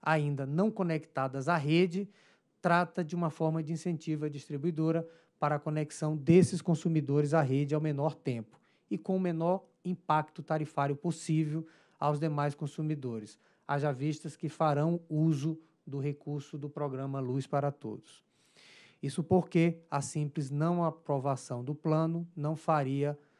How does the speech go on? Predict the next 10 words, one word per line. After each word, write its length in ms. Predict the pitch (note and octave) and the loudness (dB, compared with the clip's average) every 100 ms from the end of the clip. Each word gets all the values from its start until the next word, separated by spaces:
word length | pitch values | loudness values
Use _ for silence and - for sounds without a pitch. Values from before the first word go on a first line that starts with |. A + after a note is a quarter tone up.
| _ _ | _ _
com 180 | D#3+ C#3+ | -4 -4
que 300 | - C3+ - | -2 -4 -2
instantaneamente 840 | F3 E3+ D#3+ E3 D#3 C#3 C#3 C#3 - | -6 -6 -6 -4 -4 -2 -4 -6 -6
todos 240 | C#3+ C#3+ | -6 -6
os 80 | C3+ | -8
consumidores 580 | C#3 - C#3 B2+ C3 C3 | -12 -8 -8 -8 -8 -8
fossem 320 | C#3 - C#3+ | -10 -8 -8
ligados 420 | C#3 B2+ B2 C3 | -6 -6 -8 -8
à 60 | C#3 | -8
rede. 400 | A#2+ - - | -8 -14 -20